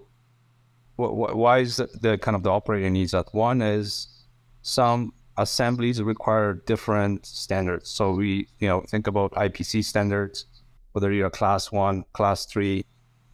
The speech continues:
s-, there's different sensitivities, what is good or bad. One, two, we also s-, observe that within E M S companies, some of their customers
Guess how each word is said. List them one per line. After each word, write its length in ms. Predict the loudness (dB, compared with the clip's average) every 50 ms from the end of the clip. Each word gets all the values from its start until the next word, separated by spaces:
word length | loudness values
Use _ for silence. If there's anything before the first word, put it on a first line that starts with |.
| -20 -20
s-, 160 | -18 -10 -6
there's 360 | -2 -2 0 0 -2 -4 -6 -6
different 380 | -4 -4 -2 0 0 -2 0
sensitivities, 600 | -2 -2 -2 -2 -4 -2 -2 0 0 0 0 -2
what 220 | 0 0 0 0 0
is 100 | -2 -2
good 180 | -2 0 0 0
or 100 | 0 0
bad. 300 | 0 0 0 -2 -2 -2
One, 280 | 0 2 2 2 0 -2 _ _ -20 -20 -20 -20 _ _ _ _ -12
two, 460 | -6 -2 0 0 2 2 0 -2 -4 -8 _ -6
we 200 | -2 0 2 4
also 320 | 4 4 4 2 2 0 0
s-, 220 | 0 -2 -6 -4 -2
observe 500 | 0 0 0 0 0 2 2 2 2 2
that 340 | 4 4 4 4 4 2 -2 -8 _ -20 -20 _ _ _ _ -18 -8 -2
within 420 | -2 0 0 0 0 -2 -2 -2 0
E 160 | 0 2 2
M 120 | 4 2 2
S 160 | 2 0 -2
companies, 640 | 0 0 0 0 0 -2 -2 -2 -2 -4 -8 -10 -14 -16 -12
some 280 | -6 -2 0 0 2 2
of 100 | 2 2
their 180 | 2 2 2
customers 840 | 0 0 -2 -2 -2 -2 -2 0 0 2 2 0 0 -2 -4 -8 -12